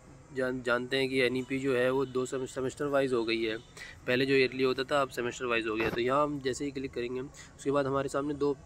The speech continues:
और लिंक खिलें-, खुलेंगे। पहला लिंक जो होगा वो सेमेस्टर वन का होगा और दूसरा होगा सेमेस्टर टू का। तो अगर हम सेमेस्टर वन का रिजल्ट देखना चाहें तो सेमेस्टर वन पे क्लिक करेंगे और हमारे सामने रिजल्ट जो है खुल जाएगा।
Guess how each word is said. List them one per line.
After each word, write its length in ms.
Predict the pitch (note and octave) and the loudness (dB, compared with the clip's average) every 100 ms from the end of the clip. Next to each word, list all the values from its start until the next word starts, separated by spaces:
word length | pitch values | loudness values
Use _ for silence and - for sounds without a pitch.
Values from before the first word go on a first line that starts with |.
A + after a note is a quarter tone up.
| - - | -20 -10
और 120 | C3 B2+ | -4 -2
लिंक 260 | C3+ C#3 | -2 -4
खिलें-, 300 | C3 A#2+ B2 B2 | -4 -4 -4 -6
खुलेंगे। 420 | - A2+ A2 G#2+ - - - - - | -6 -4 -2 -4 -8 -14 -18 -20 -10
पहला 200 | - B2+ | -2 0
लिंक 220 | C#3+ C#3+ C#3+ | 2 0 0
जो 140 | D3 | 2
होगा 140 | C#3 | 4
वो 80 | D3 | 2
सेमेस्टर 360 | C#3 C3 C3 D3 | 0 -4 -2 -2
वन 200 | B2 B2 | -2 -2
का 100 | C#3 | -2
होगा 200 | C#3+ D3 | 0 0
और 60 | |
दूसरा 280 | C#3 B2+ C#3+ | 0 0 0
होगा 180 | C#3 C#3+ | 0 -2
सेमेस्टर 360 | C3+ C3 - C#3 | -4 -6 -4 -4
टू 200 | C3 A2+ | -2 -2
का। 180 | A2 - - - - | -4 -12 -16 -20 -12
तो 80 | - | -4
अगर 120 | C3+ C#3 | -2 -2
हम 80 | |
सेमेस्टर 400 | C3 C3 C3 C#3+ | -2 -2 -2 -2
वन 180 | C3 C3+ | -2 -2
का 80 | C#3+ | -2
रिजल्ट 220 | C#3 C#3 | 0 0
देखना 280 | C3+ C3 B2+ | 0 0 -2
चाहें 240 | A#2 B2 | -4 -4
तो 60 | C#3 | -4
सेमेस्टर 340 | C3+ B2+ - | -4 -4 -4
वन 200 | C3 B2 | -2 -2
पे 120 | C3+ C3+ | -2 -4
क्लिक 180 | C3 | -4
करेंगे 340 | B2 A#2 A#2 B2 C#3+ - - - | -2 -2 0 -4 -6 -10 -10 -2
और 120 | C3 | 0
हमारे 240 | A#2+ C3 C3+ | 4 2 4
सामने 260 | C3 C3 | 2 0
रिजल्ट 300 | B2 B2+ C#3 | 2 2 2
जो 140 | C3+ C3 | 2 2
है 80 | |
खुल 240 | C3+ C#3+ B2+ | 0 -2 0
जाएगा। 380 | A#2+ G#2+ G#2 | 2 0 -2